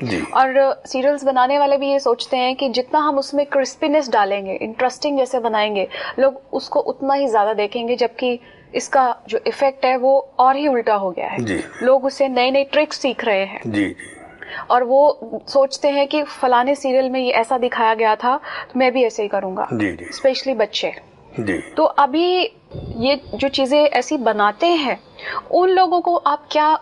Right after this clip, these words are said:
Speaker 2: समझाना चाहेंगे, बताना चाहेंगे कि वो इस तरीके की चीज़ें जो है नहीं बनाए?
Speaker 1: देखो बहन जी, बात ये है कि जो इसके producers हैं, उन लोगों को ये बहुत ज़रूरी है समझना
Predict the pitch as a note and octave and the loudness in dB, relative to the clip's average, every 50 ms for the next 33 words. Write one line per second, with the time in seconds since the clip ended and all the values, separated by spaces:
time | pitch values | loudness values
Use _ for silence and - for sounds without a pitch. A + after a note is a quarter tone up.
0 | - - - - C4 B3 B3 A#3+ A#3 A3+ A#3 B3+ C4 B3 - A#3 A3 A3 A3+ G#3 | -4 -12 -8 -6 -6 -4 -4 -4 -2 0 0 0 0 0 0 -2 -2 0 -2 -2
1 | A#3 A#3 A3+ A3 A3 A3 A#3 C4 B3+ B3+ - A3+ G#3+ G#3+ A3 A3 B3 C4+ - E4 | -2 -2 0 0 0 2 2 2 2 2 0 0 0 0 0 -2 -4 -2 -2 -2
2 | D#4+ C4+ C4+ D#4 E4+ F4 E4+ - - - D4 D4+ C#4+ C#4+ D4+ D4+ D4+ - D#4 D4 | 0 2 2 2 2 2 0 -2 -2 -2 -2 -2 0 0 0 -2 0 -2 -4 -2
3 | - C#4+ C4+ C4 D4 C#4 C#4+ D4 C#4 D4 D4 E4 E4 D#4 B3 A3 G3+ G3+ - - | -2 -2 0 0 0 2 0 0 0 0 0 0 0 0 0 -2 -2 -4 -12 -14
4 | - - - - - - - - _ - - D#3 - - F2 - C#3+ D2 D#3 D#3+ | -18 -18 -14 -12 -12 -12 -12 -14 _ -6 -4 -4 -2 -4 -2 -2 -4 -4 -2 -4
5 | E3 D3 C3 A#2+ B2 C3 - D#3 D3+ D3 C3 A#2+ - - - - _ _ _ _ | -4 -2 -2 -2 -2 -2 -4 -4 -4 -4 -4 -4 -6 -8 -8 -10 _ _ _ _
6 | _ _ - - C#3+ C#3 C#3 C3+ C3+ C#3 D3 C3 A#2+ G#2+ A2+ B2+ C#3+ C#3+ C#3+ C#3+ | _ _ -10 -6 -4 -4 -2 -2 -4 -6 -8 -10 -10 -8 -6 -4 -4 -2 -4 -4
7 | - - - - - - - C3+ A#2+ - B2+ A#2 G#2 G#2+ G#2 - - G#2+ - - | -6 -10 -14 -12 -10 -6 -4 -4 -4 -4 -4 -4 -2 -4 -4 -2 -2 -4 -4 -4
8 | - - - - _ _ _ _ - - - _ _ _ _ _ _ _ - - | -14 -14 -14 -16 _ _ _ _ -20 -20 -20 _ _ _ _ _ _ _ -16 -12
9 | D3 C#3+ D#3+ - - - - D3 C#3+ D#3+ E3 D3+ D3+ D3 C#3+ D3+ D3+ C#3 - - | -10 -8 -8 -10 -10 -10 -6 -4 -2 -2 0 0 -2 -2 -2 -2 -4 -4 -4 -4
10 | - - D#3+ - _ _ _ _ _ _ _ - - C3 C3 C#3+ D3 D3 C#3+ C#3+ | -4 -4 -4 -8 _ _ _ _ _ _ _ -14 -8 -4 -2 -2 -2 -2 -2 -2
11 | C#3+ D3+ C#3+ B2+ A2+ A2+ C3+ D#3+ D#3 - - C#3+ C#3 C3 A#2 G#2+ G#2 A#2 C#3 D#3 | -4 -4 -6 -6 -4 -2 -2 -2 -2 -4 -6 -8 -6 -4 -4 -4 -2 0 0 0
12 | D#3 C#3 B2 A#2 - - - A#2+ A2+ G#2 G#2+ A2 G2+ F#2 F#2 | 0 0 -2 -2 -4 -6 -4 -4 -2 -2 -2 -2 -2 -2 -4